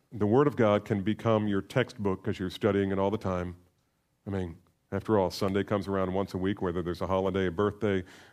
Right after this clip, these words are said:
death, a resurrection <laughs> miracle, whatever. And Sunday's coming around, you gotta preach the next infernal sermon. And so the Word of God can become your textbook.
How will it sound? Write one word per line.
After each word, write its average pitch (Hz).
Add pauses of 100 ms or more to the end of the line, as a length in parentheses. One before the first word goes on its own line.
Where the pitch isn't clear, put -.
death, 120 (680)
a 98
resurrection 113
<laughs> -
miracle, 117
whatever. 117 (1040)
And -
Sunday's 117
coming 113
around, 117
you 104
gotta 101
preach 107
the 110
next 104
infernal 113
sermon. 85 (3000)
And 113
so 151
the 131
Word 131
of 101
God 120
can 107
become 107
your 104
textbook. -